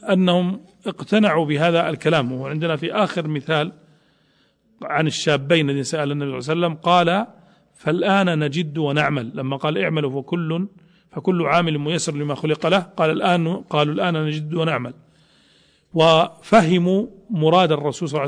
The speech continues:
عليه وسلم وفهموا مراد الله. القدرية وقعوا في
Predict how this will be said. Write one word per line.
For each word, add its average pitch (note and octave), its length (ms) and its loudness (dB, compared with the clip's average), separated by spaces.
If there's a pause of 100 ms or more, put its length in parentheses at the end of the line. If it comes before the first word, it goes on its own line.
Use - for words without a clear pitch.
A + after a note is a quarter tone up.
عليه F3+ 260 0
وسلم - 120 -10
وفهموا E3+ 360 4
مراد D3 280 2
الله. A#2+ 280 -10 (1080)
القدرية F#3+ 800 4 (600)
وقعوا D3+ 560 4 (640)
في D3+ 500 0